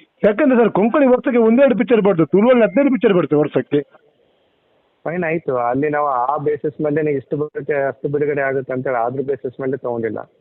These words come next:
Speaker 2: ಯಾವ್ದು ಚೂಸ್ ಮಾಡಿದೀವಿ ಅದು ಒಂದೊಂದು ಅಂತ ಹೇಳ್ಬಿಟ್ಟು ಚೂಸ್ ಮಾಡಿ ಕೊಟ್ಟಿದೀವಿ.
Speaker 1: ಅಂದ್ರೆ ತುಳು ಸಂಘಟನೆಗಳು ಭಾಷಾ ಹೋರಾಟ, ಭಾಷಾ ಹೋರಾಟ ಅಂತ ಮಾಡ್ತದೆ, but ಈ ಸಿನಿಮಾ
Speaker 2: ಹ್ಮ್.
Speaker 1: ರಂಗದ ವಿಚಾರದಲ್ಲಿ, ಸಿನಿಮಾ ವಿಚಾರ ಬಂದಾಗ ಯಾರು ಮಾತಾಡುದಿಲ್ಲ, ಅದೇ ಪ್ರಾಬ್ಲಮ್ ಆಗಿದೆ.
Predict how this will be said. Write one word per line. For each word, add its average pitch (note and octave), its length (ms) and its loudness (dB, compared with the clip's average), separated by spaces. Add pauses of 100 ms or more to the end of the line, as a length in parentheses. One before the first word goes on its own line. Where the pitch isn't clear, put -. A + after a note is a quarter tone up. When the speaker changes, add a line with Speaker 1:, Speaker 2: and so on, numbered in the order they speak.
(400)
Speaker 2:
ಯಾವ್ದು D#3+ 300 -2
ಚೂಸ್ E3 320 -6
ಮಾಡಿದೀವಿ D#3+ 380 -2
ಅದು F3+ 160 -6
ಒಂದೊಂದು D#3 360 -2
ಅಂತ C#3+ 160 -4
ಹೇಳ್ಬಿಟ್ಟು D3 300 -4
ಚೂಸ್ C#3 280 -6
ಮಾಡಿ C#3+ 200 -8
ಕೊಟ್ಟಿದೀವಿ. A2 440 -10 (880)
Speaker 1:
ಅಂದ್ರೆ D#3+ 220 0
ತುಳು G3 540 4
ಸಂಘಟನೆಗಳು G3 600 2
ಭಾಷಾ F3+ 380 2
ಹೋರಾಟ, G3 400 2
ಭಾಷಾ F3+ 360 2
ಹೋರಾಟ F#3+ 260 4
ಅಂತ F3 120 0
ಮಾಡ್ತದೆ, D3 600 4 (380)
but E3 200 2
ಈ E3+ 180 4
ಸಿನಿಮಾ A#3 420 2
Speaker 2:
ಹ್ಮ್. A3+ 80 4
Speaker 1:
ರಂಗದ G#3+ 160 4
ವಿಚಾರದಲ್ಲಿ, G3 480 2
ಸಿನಿಮಾ A3 260 2
ವಿಚಾರ G#3 200 2
ಬಂದಾಗ F#3+ 320 4
ಯಾರು G3+ 260 4
ಮಾತಾಡುದಿಲ್ಲ, F#3 480 2
ಅದೇ F3 140 2
ಪ್ರಾಬ್ಲಮ್ F3 360 2
ಆಗಿದೆ. A#2+ 320 0